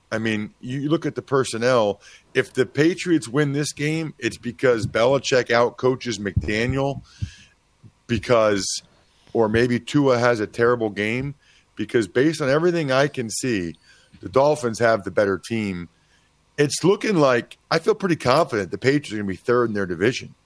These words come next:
which is not a great look for them in terms of trying to go where,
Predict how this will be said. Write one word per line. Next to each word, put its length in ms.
which 220
is 260
not 260
a 60
great 260
look 240
for 140
them 380
in 60
terms 280
of 100
trying 360
to 80
go 320
where, 500